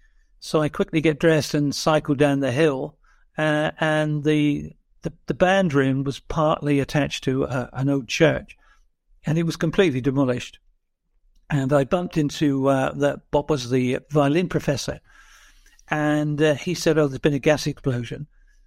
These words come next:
But there was a particular smell in the air that I recognised but didn't know what it was, if that, if that makes sense. It was obviously some sort of, um,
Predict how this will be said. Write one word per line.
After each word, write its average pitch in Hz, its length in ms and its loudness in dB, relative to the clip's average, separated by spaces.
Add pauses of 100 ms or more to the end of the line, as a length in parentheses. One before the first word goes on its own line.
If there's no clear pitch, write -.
(180)
But 151 160 2
there 165 100 2
was 156 140 2
a 170 80 2
particular - 680 -4
smell 208 360 0
in 180 160 -4
the 165 100 -4
air 160 220 0
that 165 240 -2 (240)
I 175 80 -2
recognised 185 680 0
but 151 200 -8
didn't 175 220 0
know 170 120 4
what 170 140 2
it 170 100 -6
was, 170 280 4
if 151 120 -4
that, - 240 -6
if 143 140 -8
that 160 160 -2
makes 151 200 -2
sense. 156 440 -2
It 165 100 0
was 156 160 2
obviously 147 380 2
some 143 260 0
sort 139 220 0
of, 123 240 -4
um, 123 340 -4